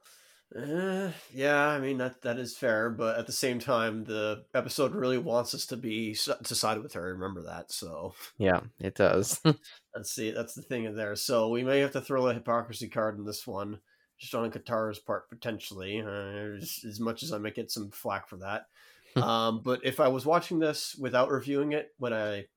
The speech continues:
Speaker 1: wa-, when, you know, when we finish this series and I can go back and watch everything, I'd just, you know, watch it and I'd be okay, like I
Speaker 2: Yeah.
Speaker 1: said before, where I'm just like, you know, I'm, I'm, I, I don't think about these things unless I'm discussing them with you. I just, like, you know, watch.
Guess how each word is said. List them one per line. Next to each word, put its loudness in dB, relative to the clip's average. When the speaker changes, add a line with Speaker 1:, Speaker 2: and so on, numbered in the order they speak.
Speaker 1:
wa-, -2
when, -8
you -6
know, -6
when -12
we -8
finish -2
this -4
series -4
and -10
I -4
can -4
go 0
back -2
and -8
watch -4
everything, -4
I'd 8
just, 0
you 0
know, 4
watch 0
it -4
and -4
I'd -2
be -4
okay, -6
like -2
I 2
Speaker 2:
Yeah. 6
Speaker 1:
said -6
before, -6
where -4
I'm -4
just -10
like, -2
you 0
know, 0
I'm, -6
I'm, -14
I, 0
I 2
don't 4
think 4
about 6
these 2
things 2
unless -2
I'm 2
discussing 0
them 2
with -2
you. 2
I 2
just, -6
like, -6
you -6
know, -10
watch. -4